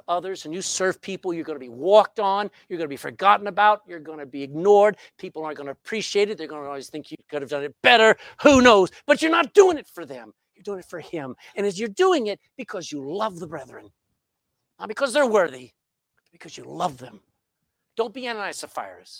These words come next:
Ask yourself this, 'cause it's the most important question right now.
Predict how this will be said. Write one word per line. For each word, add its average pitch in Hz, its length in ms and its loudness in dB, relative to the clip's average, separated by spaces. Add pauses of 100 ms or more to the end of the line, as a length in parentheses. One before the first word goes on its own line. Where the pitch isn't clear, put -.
(1700)
Ask 202 220 -6
yourself 175 380 -6
this, 147 400 -8 (960)
'cause - 320 -20 (360)
it's 123 160 -18
the 127 60 -16
most 131 140 -12
important 156 240 -10
question 147 260 -8
right 139 100 -12
now. 127 300 -12